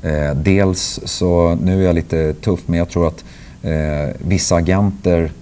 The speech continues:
eh, sätter griller i huvudet på spelarna väldigt tidigt. Eh,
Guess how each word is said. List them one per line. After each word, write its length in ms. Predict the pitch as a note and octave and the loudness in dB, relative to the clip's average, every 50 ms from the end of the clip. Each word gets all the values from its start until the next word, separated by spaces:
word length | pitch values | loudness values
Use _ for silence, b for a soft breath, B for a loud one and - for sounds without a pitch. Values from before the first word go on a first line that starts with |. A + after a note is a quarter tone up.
| B B B B B - | B B B B B -6
eh, 460 | F2+ E2 D#2 D2+ D2+ D2 D2 D2 C#2 | -4 -2 -2 -2 -2 -2 -2 -2 -2
sätter 300 | C#2 - - E2+ - F2+ | -2 0 -2 -2 -2 -2
griller 340 | D#2+ E2 D#2+ D#2+ D#2+ E2 D#2+ | 0 0 0 0 2 0 0
i 40 | D#2 | 0
huvudet 340 | D#2+ E2+ D#2+ D2+ D#2+ E2 - | 0 0 0 0 -2 -2 -4
på 80 | - | -4
spelarna 420 | - - F#2 E2 D2+ D2 D2+ D2+ D2 | -4 -2 -2 0 0 0 -2 -2 -2
väldigt 320 | C#2 D#2 D2 C#2+ C#2+ - | -2 -2 -2 -2 -4 -4
tidigt. 560 | - E2 D2+ D2 C#2+ E2 D#2+ - - - - B B B B B B B - | -4 -4 -4 -2 -2 -2 -4 -4 -6 -12 -18 B B B B B B B -8
Eh, 460 | - D2+ D2+ D2 D2 D2 D2 D2 D2+ | -6 -4 -4 -2 -2 -4 -4 -4 -6